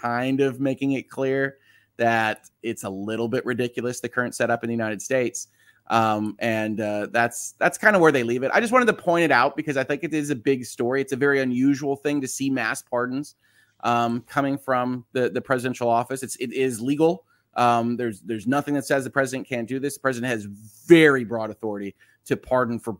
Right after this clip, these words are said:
basically anything except impeachment. Um, and so I, I think that's, uh, I think that's a useful, and I think he described it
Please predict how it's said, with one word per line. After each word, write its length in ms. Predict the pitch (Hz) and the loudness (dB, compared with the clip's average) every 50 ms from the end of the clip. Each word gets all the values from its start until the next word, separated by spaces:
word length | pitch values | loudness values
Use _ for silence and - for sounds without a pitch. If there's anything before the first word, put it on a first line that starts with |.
| _ _ | _ _
basically 500 | - 156 135 139 131 - 131 - 120 123 | 2 2 2 4 0 -4 -4 -4 -4 -4
anything 440 | 107 113 117 113 107 - 107 101 101 | -4 -4 -4 -6 -6 -8 -8 -6 -6
except 340 | 104 104 - - 117 - - | -8 -10 -6 -6 -6 -6 -4
impeachment. 500 | 110 101 98 113 101 - - - 78 - _ _ _ _ _ _ _ _ _ _ _ - | -10 -10 -8 -10 -12 -12 -12 -18 -20 -20 _ _ _ _ _ _ _ _ _ _ _ -4
Um, 500 | 107 107 104 104 101 98 95 95 101 - | -2 -2 -2 -2 -4 -6 -6 -8 -10 -8
and 220 | - 120 117 113 101 | -6 -4 -4 -4 -4
so 540 | - - - 117 107 107 101 101 101 98 - _ _ _ _ _ _ _ _ _ _ _ _ _ _ _ _ _ - _ - | -4 -2 -2 0 0 0 -2 -4 -6 -8 -12 _ _ _ _ _ _ _ _ _ _ _ _ _ _ _ _ _ -20 _ -6
I, 160 | 113 113 113 113 | -4 -4 -2 -2
I 100 | 107 113 | -2 -4
think 260 | 107 - 127 120 113 | -4 -4 -6 -6 -4
that's, 520 | - 113 104 104 104 - _ - - - - - | -4 -4 -4 -4 -6 -8 _ -16 -18 -14 -6 -6
uh, 380 | 101 104 95 78 64 60 62 - - - - - | -4 -4 -4 -6 -8 -10 -10 -12 -12 -12 -10 -6
I 120 | 87 135 | -6 -4
think 140 | 165 185 160 | -2 0 0
that's 180 | 170 165 - 165 | 0 0 0 -2
a 40 | |
useful, 600 | 156 147 185 202 202 - - 196 196 202 208 214 - | -2 0 0 0 0 0 0 0 2 2 0 -2 -2
and 140 | - 165 170 | 0 2 4
I 120 | 151 165 | 4 4
think 200 | 165 185 190 160 | 4 2 -2 -4
he 100 | - 180 | -4 -6
described 440 | 175 160 156 - - 202 196 190 170 | -6 -4 -4 0 4 4 4 4 4
it 120 | 156 - | 0 -2